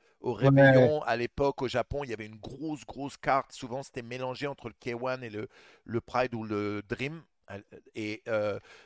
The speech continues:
Speaker 1: euh, j'ai, euh, David Garner, qui a quand même, euh, Shinya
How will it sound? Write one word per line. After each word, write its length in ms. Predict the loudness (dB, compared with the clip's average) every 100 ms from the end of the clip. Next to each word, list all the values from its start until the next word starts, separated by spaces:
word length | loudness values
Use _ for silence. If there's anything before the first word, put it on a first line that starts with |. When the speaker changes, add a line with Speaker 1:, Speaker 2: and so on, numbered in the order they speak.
| _ -6
Speaker 1:
euh, 360 | -4 -2 -2 -4
j'ai, 380 | -6 -2 0
euh, 240 | 0 0 -2 -2
David 360 | -2 -2 -6 0
Garner, 540 | 0 2 0 0 0 -4 _ _ _ _
qui 220 | -14 0
a 80 | 0
quand 200 | 2 -2
même, 380 | 0 -2 -2 -10 -8
euh, 160 | -4 -4
Shinya 400 | -4 -6 -2 0